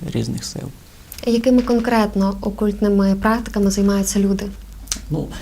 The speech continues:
Speaker 1: те, що зустрічається, напевно, часто і в нашому народі, і в інших народах, ну, саме просте, елементарне, наприклад,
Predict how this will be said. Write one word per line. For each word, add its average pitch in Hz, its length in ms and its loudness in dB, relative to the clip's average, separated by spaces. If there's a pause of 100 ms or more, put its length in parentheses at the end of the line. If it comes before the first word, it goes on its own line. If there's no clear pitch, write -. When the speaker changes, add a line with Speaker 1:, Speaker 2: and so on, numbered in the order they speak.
(560)
Speaker 1:
те, 160 100 6
що 151 180 6
зустрічається, 139 920 4
напевно, 123 640 2
часто 135 340 2
і 123 40 2
в 123 60 0
нашому 143 420 4
народі, 139 300 6
і 123 380 2
в - 120 -6
інших 156 360 2
народах, 143 420 2 (340)
ну, 208 80 2
саме 180 300 6
просте, 165 400 6
елементарне, 135 640 8
наприклад, 127 400 2